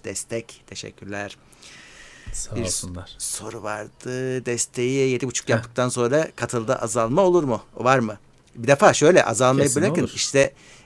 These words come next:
Speaker 1: birkaç yüz kişi bir anda resetlendi, sıfırlandı zaten.
Speaker 2: Sıfır oldu.
Speaker 1: Biz yaptık yani.
Speaker 2: <laughs>
Speaker 1: Şimdi
Speaker 2: Onların bir kısmı o bilmem kaç ayda biriken bir sayı. Onların bir
Speaker 1: Evet.
Speaker 2: kısmı hiç gelmeyecek. Adam
Speaker 1: Gelmeyecek.
Speaker 2: hakikaten unutmuş
Speaker 1: Tabii.
Speaker 2: bile belki.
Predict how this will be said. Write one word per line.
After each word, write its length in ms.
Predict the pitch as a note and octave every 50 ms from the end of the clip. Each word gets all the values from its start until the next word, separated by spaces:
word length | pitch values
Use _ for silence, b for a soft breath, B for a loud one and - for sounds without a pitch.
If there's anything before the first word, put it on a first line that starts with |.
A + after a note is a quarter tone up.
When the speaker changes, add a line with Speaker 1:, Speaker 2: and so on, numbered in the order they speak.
| b -
Speaker 1:
birkaç 460 | - A2+ G#2 - - - D#3+ E3+ -
yüz 160 | C#3 A#2+ -
kişi 280 | - - C3+ - - F3
bir 100 | D#3+ E3
anda 200 | D3+ C#3+ D3+ G3
resetlendi, 760 | G3 D3 A#2+ B2+ C3+ B2 C3+ C#3+ C#3 - D3+ D3 D3+ D3+ B2+
sıfırlandı 580 | - - A2+ - C3 B2+ B2+ C3 B2+ B2+ D#3
zaten. 200 | E3+ E3+ D3 -
Speaker 2:
Sıfır 180 | D#3+ - D3+ C3+
oldu. 320 | B2+ A2 G2+ G2 F#2+ F2+ B2+
Speaker 1:
Biz 140 | D3+ D#3+ D#3
yaptık 320 | E3 C#3 - - - -
yani. 220 | - C3+ A2 - - -
Speaker 2:
<laughs> 60 | C#3 - - D3+ - - B B B B B B B B B B B B B B -
Speaker 1:
Şimdi 140 | - E3 D3+
Speaker 2:
Onların 400 | D#3 D#3+ E3 F3 E3+ F3+ F3+ F3
bir 120 | E3+ F#3 -
kısmı 340 | F3 D3 B2 - F#3+ G#3 G#3+
o 160 | F#3 F3 D#3+
bilmem 380 | F3 E3 E3+ E3+ F3 F3+ F#3
kaç 280 | E3+ - A3 A3 G#3+ - -
ayda 420 | - E3+ F3+ F#3 F3 G#3 G3+ F3
biriken 440 | F#3 D3+ C#3+ - - C3 A#2 A2+ A2
bir 60 | A2+
sayı. 300 | G2+ - A2+ G#2 G2+ G2+
Onların 420 | A#2 C3+ C#3 D3+ D3+ D3 D3+ D3+ D#3+
bir 60 | E3
Speaker 1:
Evet. 100 | B2 A#2
Speaker 2:
kısmı 240 | A2 G#2 B2 D3 F3
hiç 180 | G3+ G3 -
gelmeyecek. 520 | - G#3+ G#3 A3 G#3+ G3+ F#3 C3 C3 A#2 B2+
Adam 240 | B2 B2 C#3 C#3+
Speaker 1:
Gelmeyecek. 300 | C#3+ D#3 E3+ D3 C3 C3
Speaker 2:
hakikaten 280 | C#3+ D3 D3 E3 D#3+ D#3+
unutmuş 300 | D#3 D#3 - - E3 A#2
Speaker 1:
Tabii. 100 | A2 G#2
Speaker 2:
bile 180 | B2+ B2 A2 G#2+
belki. 380 | G2+ F#2 F#2 - - A#2 -